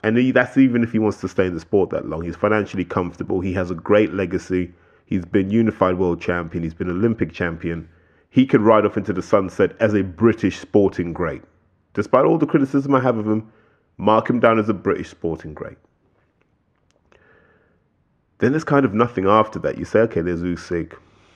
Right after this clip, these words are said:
there's Hrgovic." They're not guys that are really gonna connect with British fans.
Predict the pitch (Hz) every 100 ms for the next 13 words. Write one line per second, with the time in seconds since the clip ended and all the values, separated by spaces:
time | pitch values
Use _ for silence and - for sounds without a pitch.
0 | _ _ _ _ 95 85 95 90 85 85
1 | 85 - _ _ _ _ _ _ _ 101
2 | 113 107 113 107 107 95 98 95 98 90
3 | 87 87 - 87 80 82 82 - - -
4 | - _